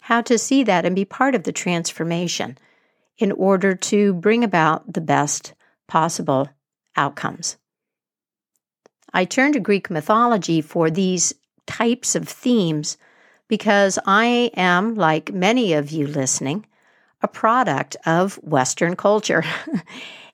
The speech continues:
And we are, to a very large degree,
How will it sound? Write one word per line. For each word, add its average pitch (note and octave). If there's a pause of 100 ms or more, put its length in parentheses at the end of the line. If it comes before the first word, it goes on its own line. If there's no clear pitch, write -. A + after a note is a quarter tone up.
And G3
we A3+
are, F3
to G#3
a G3
very G3+
large E3
degree, E3+